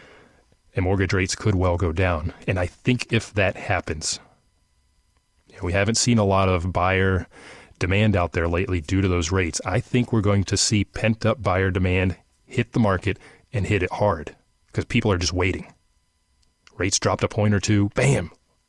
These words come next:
out there. What's that gonna do? Supply versus demand, rampant price, price growth, I think will once again be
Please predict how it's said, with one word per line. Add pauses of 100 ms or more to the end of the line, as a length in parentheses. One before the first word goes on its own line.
(140)
out
there. (1300)
What's
that
gonna
do? (840)
Supply
versus
demand,
rampant
price, (100)
price
growth,
I
think
will (600)
once
again
be